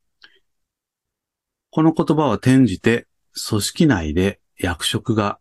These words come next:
上がれば上がるほど、謙虚であるに越したことはないというような意味でございまして、松下幸之助さんなど、経営者の方々が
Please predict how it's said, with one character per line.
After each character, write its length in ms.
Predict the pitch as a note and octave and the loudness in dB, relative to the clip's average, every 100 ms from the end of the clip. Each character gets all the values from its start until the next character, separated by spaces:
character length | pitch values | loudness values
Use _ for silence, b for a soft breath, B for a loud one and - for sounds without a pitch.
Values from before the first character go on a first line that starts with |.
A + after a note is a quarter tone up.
| - | -6
上 160 | F#2 F2+ | -4 -2
が 120 | G#2 | 0
れ 80 | C3+ | 0
ば 180 | A#2+ F2 | 0 -2
上 60 | |
が 100 | G2 | 0
る 80 | A#2 | 0
ほ 140 | B2 | 0
ど、 200 | A#2+ A#2 _ _ _ _ _ _ - _ | 0 -2 _ _ _ _ _ _ -20 _
謙 220 | - G2 F2+ | -2 0 0
虚 140 | E2 | -4
で 100 | E2 | -4
あ 80 | F2+ | -2
る 100 | F#2+ | 0
に 260 | G2 A#2 _ - | 2 2 _ -10
越 120 | F#2 | -6
し 40 | - | -4
た 100 | A2+ | -4
こ 100 | - | -2
と 120 | D#3+ | 0
は 120 | C#3 | 2
な 140 | C3 | 0
い 100 | C3+ _ _ _ _ _ _ | -2 _ _ _ _ _ _
と 120 | - F#3 | 2 4
い 180 | F#3 | 6
う 60 | F3+ | 4
よ 160 | E3+ C#3 | 2 0
う 40 | |
な 220 | F2+ - _ _ _ | -4 -8 _ _ _
意 80 | G2+ | -2
味 160 | E2+ E2 | -2 -4
で 340 | A2 F#2 - _ _ _ _ _ _ - | -4 -4 -10 _ _ _ _ _ _ -4
ご 100 | F2+ | -2
ざ 140 | E2+ | -2
い 60 | D#2+ | -4
ま 120 | D#2+ | -6
し 100 | - | -4
て、 280 | C3 A2 _ _ b b b _ _ - | -2 -2 _ _ b b b _ _ -4
松 280 | F#2 G#2+ | -2 0
下 200 | F#2+ F2 | -2 -4
幸 220 | E2 G#2+ A#2+ | -2 0 4
之 120 | C3+ | 2
助 180 | - C3+ | 2 0
さ 140 | C3+ | 2
ん 80 | C3+ | 2
な 120 | B2+ | 2
ど、 180 | - - _ _ _ _ _ _ - | -2 -10 _ _ _ _ _ _ -4
経 300 | G2+ G2 G2 | 0 2 0
営 40 | |
者 160 | - E2 | -2 -6
の 100 | D#2+ | -6
方 220 | G2+ A2+ | -4 -2
々 260 | G2+ F2+ | -2 -4
が 240 | F2+ A2 | -4 -4